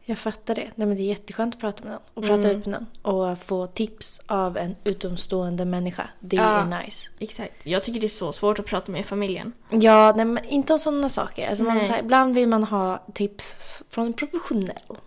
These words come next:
Speaker 2: Ja, men alltså, det enda de säger så här bara, Men gumman,
Speaker 1: Mm.
Speaker 2: Du är så fin.
Speaker 1: Ja, men verkligen. Man bara, "Du säger det för att du födde mig."
Speaker 2: <laughs>
Speaker 1: Vad ska du
Speaker 2: Herregud.
Speaker 1: säga? Du är ful. Alltså, nej.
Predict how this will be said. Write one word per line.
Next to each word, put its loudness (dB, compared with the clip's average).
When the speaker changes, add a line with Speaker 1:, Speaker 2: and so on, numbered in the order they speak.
Speaker 2:
Ja, 6
men 6
alltså, 4
det 4
enda 6
de 6
säger 2
så -4
här -4
bara, -4
Men -8
gumman, -4
Speaker 1:
Mm. 0
Speaker 2:
Du -4
är -2
så -6
fin. 0
Speaker 1:
Ja, 6
men 4
verkligen. 4
Man 4
bara, 2
"Du -4
säger 2
det 2
för 0
att -2
du -4
födde 8
mig." 2
Speaker 2:
<laughs> 10
Speaker 1:
Vad -
ska 10
du 12
Speaker 2:
Herregud. 10
Speaker 1:
säga? 10
Du 6
är 4
ful. 4
Alltså, 0
nej. 4